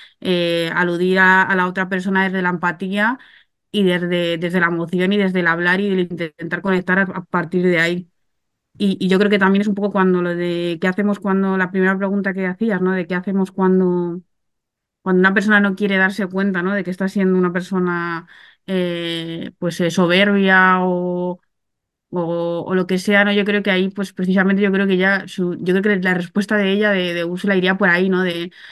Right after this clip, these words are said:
de cómo intentar hablar y de poner frente, ¿no? Como, pues, esa, abogar por esa no violencia. ¿Que es suficiente? Eso ya no lo sé. O sea, no sé si es suficiente, ¿no? Si nos planteamos una utopía,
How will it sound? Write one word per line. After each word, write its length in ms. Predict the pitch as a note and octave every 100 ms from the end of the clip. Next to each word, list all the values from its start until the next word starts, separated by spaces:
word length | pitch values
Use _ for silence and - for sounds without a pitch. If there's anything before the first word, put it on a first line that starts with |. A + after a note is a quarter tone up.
| -
de 100 | G3
cómo 200 | F#3 F3+
intentar 440 | F3 F3+ F3+ F3 F#3+
hablar 280 | G3 G3 G#3
y 40 |
de 100 | G3+
poner 280 | F3+ F3+ F#3
frente, 360 | G3 G3 G3 G3
¿no? 120 | F#3
Como, 380 | G3+ F3 E3+ D#3+
pues, 140 | E3+
esa, 320 | F3+ F#3+ F#3
abogar 480 | F#3 F#3+ F3 F3+ F#3
por 100 | G3
esa 140 | F#3+
no 100 | F#3+
violencia. 640 | F#3 E3+ E3+ F3+ F3 D#3+ D#3+ - _ _ _ _
¿Que 100 | F#3
es 100 | F#3
suficiente? 960 | - G3 G#3+ G3 A3 G#3+ F#3+ D#3 D#3+
Eso 140 | F3+ G3
ya 120 | F#3
no 140 | F#3+
lo 120 | F3 D#3+
sé. 260 | F3 E3
O 100 | _
sea, 100 | - F#3
no 60 |
sé 80 | G3
si 80 | G3+
es 80 | F#3
suficiente, 600 | F#3+ F#3+ F#3 G3 G3 G3
¿no? 100 | F#3+
Si 80 | G3
nos 120 | E3+
planteamos 360 | E3+ E3 E3+
una 140 | F#3 F3
utopía, 520 | E3 E3+ F#3 F#3